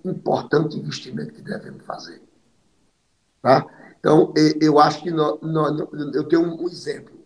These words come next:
O município de Guaraciaba do Norte, quarenta mil habitantes.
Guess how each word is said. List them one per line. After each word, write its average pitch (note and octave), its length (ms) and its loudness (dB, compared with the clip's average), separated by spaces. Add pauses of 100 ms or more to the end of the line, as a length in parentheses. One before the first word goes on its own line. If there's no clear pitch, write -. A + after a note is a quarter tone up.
O B2+ 80 -14
município C3+ 640 -2
de D#3 140 -8
Guaraciaba D3+ 720 4
do D3+ 160 -2
Norte, A#2 440 -8
quarenta F#3 560 0
mil F#3+ 300 2
habitantes. E3 720 -4